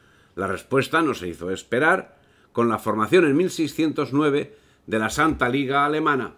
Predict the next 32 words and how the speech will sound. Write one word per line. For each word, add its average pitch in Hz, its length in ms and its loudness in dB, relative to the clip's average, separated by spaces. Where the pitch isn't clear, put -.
en 117 160 0
la 110 140 0
que 101 100 -6
los 92 200 -8
católicos 147 680 -2
se 175 160 -2
unieron 180 520 2
bajo 113 340 -4
la 104 100 -4
iniciativa 104 580 -4
de 131 80 -2
Maximiliano 98 720 -6
de 98 100 -4
Baviera. 113 500 0
El 101 120 -4
enfrentamiento 110 720 0
entre 92 240 -4
ambas 98 240 -6
formaciones 127 680 -2
devenía 95 720 -2
inevitable. 78 720 -8
En 117 160 0
mil 247 160 2
seiscientos 151 640 0
dieciocho, 95 680 -4
el 117 140 2
imperio 214 420 6
alemán 175 320 2
se 160 180 -2
encontró 117 460 0
en 113 140 2
llamas 151 460 0